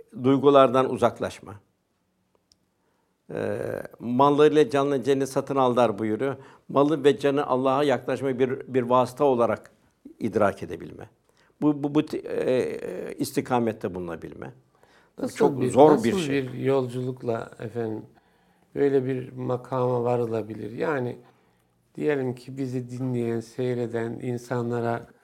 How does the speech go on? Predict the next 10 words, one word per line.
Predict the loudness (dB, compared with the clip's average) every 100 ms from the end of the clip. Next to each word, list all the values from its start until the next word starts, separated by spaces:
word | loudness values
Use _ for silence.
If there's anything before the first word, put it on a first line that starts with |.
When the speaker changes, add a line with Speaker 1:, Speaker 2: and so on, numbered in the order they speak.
| _ _ _ _
Speaker 2:
yani | -8 -6 -6 -8 -4
nefs-i | -4 -4 -4 -4
mutmainne | -4 -6 -6 -4 -2 -2 -2 -2
diye | -2 -4 -2
bir | -4 -4 -14 _ _ _ _
hedef | -2 2 2 2 -4 -10
diyoruz | -4 -4 -4 -8
ki | -10 -4
yani | -2 -2 -2 -4 -8
Kur'an'da | -8 -4 -4 -2 0 -2 -4